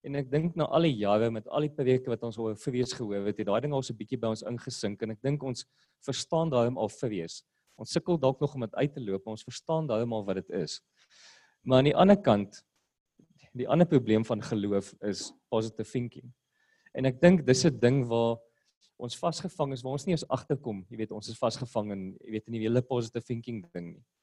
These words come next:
Want ek dink om dit beter te verstaan, moet ons net eers verstaan wat is positive thinking. Jy weet, positive thinking in die New Age het hulle 'n ding wat hulle noem karma. Nou karma en positive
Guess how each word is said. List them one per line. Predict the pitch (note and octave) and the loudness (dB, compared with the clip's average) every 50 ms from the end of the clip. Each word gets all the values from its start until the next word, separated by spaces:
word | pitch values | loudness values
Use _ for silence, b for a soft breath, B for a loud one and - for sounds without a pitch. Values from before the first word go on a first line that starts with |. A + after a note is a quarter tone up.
| b b b b b b b b _ - | b b b b b b b b _ 0
Want | B2+ B2+ B2 B2 - - - _ _ _ _ - - _ _ - | 2 2 2 0 -6 -14 -20 _ _ _ _ -20 -20 _ _ -10
ek | C3+ A#2 - | -6 0 0
dink | D3+ D#3+ - | 2 2 4
om | E3 D#3+ | 4 4
dit | C#3 A#2+ | 4 6
beter | A#2 A#2 B2 F3 E3 | 4 4 4 2 0
te | - D#3 | -2 -4
verstaan, | - C#3+ - - - C3+ C3 C3 | -10 -10 -6 0 0 2 2 2
moet | A#2+ B2+ C3+ | -2 -4 -6
ons | B2+ D#3 | -6 -6
net | E3 D3+ - | -8 -6 -8
eers | G2+ - - | -8 -8 -8
verstaan | A#2+ - - - B2 A#2+ A2+ G#2+ | -10 -8 -4 -2 -2 -2 -2 -2
wat | G#2+ - - - | -4 -4 -4 -4
is | D#3+ - - | -6 -4 -4
positive | - A2+ G2+ F#2 F#2+ - G2 - | -4 -4 -2 -4 -6 -8 -10 -10
thinking. | - F#2 E2 E2+ - - C3 C3 _ _ _ _ b b b b b b b b b b b _ - | -8 -10 -10 -12 -14 -20 -20 -20 _ _ _ _ b b b b b b b b b b b _ -2
Jy | C3+ B2 | 0 2
weet, | A#2 A2 - - - _ _ _ _ - - _ _ _ _ _ _ | 2 0 0 -6 -20 _ _ _ _ -20 -20 _ _ _ _ _ _
positive | - D#3 D#3 D#3+ D#3 E3 D#3+ - | 0 0 2 2 0 -2 -2 0
thinking | - D#3+ D3 D3+ D3+ D#3+ C#3+ C#3 B2+ | 2 2 2 2 2 -2 -4 -2 -2
in | B2 | -2
die | A#2+ A2+ | 0 2
New | A2 A2+ C3+ C3+ F#2 | 2 4 4 4 4
Age | A#2 A2 A2 A2 - A#2 | 4 2 2 0 -4 -10
het | - - | -10 -8
hulle | A2+ A2 G#2+ | -8 -6 -4
'n | |
ding | G#2+ G#2+ A#2+ B2+ | -4 -4 -4 -4
wat | B2+ B2 | -4 -4
hulle | B2+ B2+ A#2 | -4 -4 -2
noem | A2 A2 G#2+ G#2 | -2 -4 -4 -4
karma. | - - C3 B2 A#2 G#2 F2+ - - - - _ - - - | 2 4 4 4 4 4 -2 -6 -10 -12 -16 _ -16 -12 -10
Nou | G#2 - | -10 -2
karma | - F3 F3 F3+ F3+ E3+ D3+ | 4 6 6 6 6 6 4
en | C#3 C#3 | 4 6
positive | C#3+ C#3+ D3 C#3 C#3+ - C#3+ - | 6 8 8 8 6 4 0 0